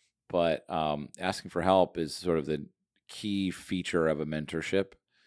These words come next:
um, and finding someone who's willing to give it to you. Yeah, I was actually on a call earlier today with an, uh, another founder in the golf world. It's a company that you know,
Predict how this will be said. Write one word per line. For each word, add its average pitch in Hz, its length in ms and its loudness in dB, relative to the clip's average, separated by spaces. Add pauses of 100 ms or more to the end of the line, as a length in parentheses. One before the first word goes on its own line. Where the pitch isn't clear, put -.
(320)
um, 73 580 -6
and 90 140 -8
finding 90 220 2
someone 87 200 -4
who's 76 100 -6
willing 82 180 -2
to 76 40 -8
give 95 140 2
it 113 80 -4
to 87 100 0
you. 85 60 4
Yeah, 87 100 4
I 82 40 2
was 78 100 -2
actually 90 240 0
on 85 80 0
a 80 40 -6
call 80 540 -2
earlier 87 240 2
today 90 260 2
with 80 260 0
an, 78 160 -2 (100)
uh, 78 300 0 (360)
another 87 260 2
founder 85 480 2
in 85 120 2
the 80 80 -4
golf 78 320 0
world. 87 300 4
It's 78 140 -2
a 78 60 -4
company 87 340 0
that 85 80 2
you 87 120 2
know, 92 240 0